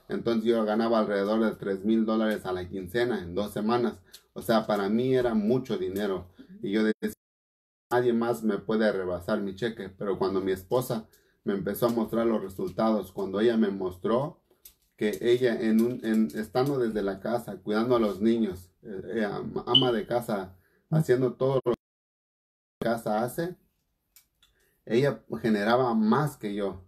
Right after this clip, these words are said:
Entonces yo dije, "Ah, pues yo volteé y dije yo, algo está haciendo ella diferente a lo que yo, este, a lo que yo puedo hacer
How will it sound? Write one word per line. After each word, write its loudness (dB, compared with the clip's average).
Entonces 0
yo 4
dije, -2
"Ah, -6
pues 0
yo 6
volteé 2
y 0
dije -2
yo, 0
algo 2
está -6
haciendo -2
ella 4
diferente -6
a -6
lo -4
que -2
yo, 2
este, -4
a 0
lo 0
que -2
yo 2
puedo 2
hacer 0